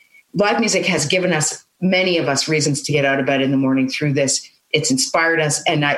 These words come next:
and I don't think it's going out on a limb to say it's saved us. So we need to keep that in mind when we're talking to government, and the Canadian Live Music Association is the voice of the industry,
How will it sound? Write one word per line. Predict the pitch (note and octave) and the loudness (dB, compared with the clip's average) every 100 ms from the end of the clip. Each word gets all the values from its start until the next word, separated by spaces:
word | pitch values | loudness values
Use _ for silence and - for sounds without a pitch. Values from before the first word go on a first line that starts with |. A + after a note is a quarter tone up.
| - | 0
and | C#3+ | 0
I | D3 | 0
don't | F#3 F#3 | 0 0
think | F3+ E3 | -2 -2
it's | D#3 - | -2 0
going | D#3 C#3 | 0 0
out | C3+ | 0
on | B2+ | 2
a | C3 | 0
limb | C#3 D3 | 0 0
to | - B2+ | -2 -2
say | - C3+ | 0 0
it's | A#2+ - | 0 -2
saved | - C3+ B2 - | -2 -2 -2 -4
us. | - - - _ _ _ | -4 -8 -10 _ _ _
So | - - D#3+ D#3 D#3 | -6 0 2 2 0
we | E3+ F3+ G3+ G#3 G#3 - | 0 0 2 0 -2 -2
need | F3+ F3 F#3 F3+ F3+ | 0 0 0 -2 -2
to | F3+ | -4
keep | - - B3 A#3+ | -2 -2 0 -2
that | A3+ F3 | 0 0
in | D#3+ | 0
mind | D#3+ E3 D#3 | 0 0 0
when | D3+ C#3 | 0 0
we're | C3+ | -2
talking | - F#3 D#3+ | -2 -2 0
to | F3 | 0
government, | E3 D3 C#3+ C3+ - | 0 0 0 -2 0
and | D3+ C3+ | -2 0
the | C#3 | -2
Canadian | - E3+ F#3 F#3 | -2 -2 0 0
Live | D#3+ D#3 | 0 0
Music | D3 C#3+ | 0 0
Association | C#3 - C#3+ - C#3 - C3+ | -2 0 0 0 0 0 -2
is | B2 D#3 | -2 -2
the | C3+ | -4
voice | B2 F3+ F#3 | -2 -2 -2
of | D#3+ | -2
the | F3+ C#3+ | -2 0
industry, | C#3+ - D3 C#3 | 0 0 -2 -2